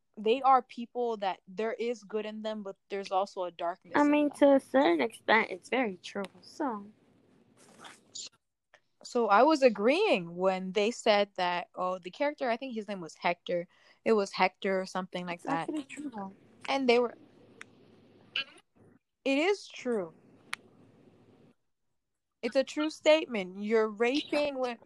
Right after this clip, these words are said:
Speaker 1: you rape people, they murder people, um, all types of hate crimes are being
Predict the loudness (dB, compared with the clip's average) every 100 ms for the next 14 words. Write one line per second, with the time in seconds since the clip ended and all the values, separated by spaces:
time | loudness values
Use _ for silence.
0 | -16 -10 -6 -4 -2 -2 -2 -4 -2 0
1 | -2 -2 2 4 4 0 -4 -2 0 0
2 | -4 -8 2 4 4 6 8 8 4 -4
3 | -6 -6 -12 -8 -10 -8 -10 -10 -12 -12
4 | -12 -10